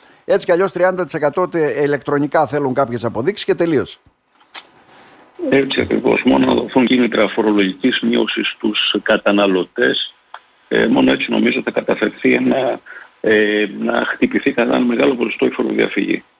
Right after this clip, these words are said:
Speaker 1: Μμμ.
Speaker 2: Τώρα αυτό εδώ πέρα, χωρίς να κάνουμε τους υπολογισμούς και χωρίς να μπερδευόμαστε
Speaker 1: Μμμ.
Speaker 2: με τα έτη
Speaker 1: Αντιληπτό.
Speaker 2: λειτουργίας, θα μπορούσε να μας πει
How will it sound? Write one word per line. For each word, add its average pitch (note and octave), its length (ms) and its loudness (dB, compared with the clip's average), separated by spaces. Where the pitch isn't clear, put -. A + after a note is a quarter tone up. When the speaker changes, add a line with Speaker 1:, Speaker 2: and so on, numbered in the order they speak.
Speaker 1:
Μμμ. G#2+ 440 2
Speaker 2:
Τώρα - 160 0
αυτό - 200 -2
εδώ G2 120 0
πέρα, C#3 320 2
χωρίς B2 440 0
να A#2 140 0
κάνουμε A#2+ 340 2
τους - 120 -6
υπολογισμούς A2 720 2
και - 120 -4
χωρίς A#2 180 0
να B2+ 100 2
μπερδευόμαστε A2+ 640 2
Speaker 1:
Μμμ. A2 60 -2
Speaker 2:
με G#2 60 0
τα A#2 120 -2
έτη C3 100 2
Speaker 1:
Αντιληπτό. C#3 260 0
Speaker 2:
λειτουργίας, B2+ 240 2
θα A2+ 60 -2
μπορούσε A#2+ 300 -2
να A#2 100 -4
μας G#2 200 -2
πει B2+ 180 2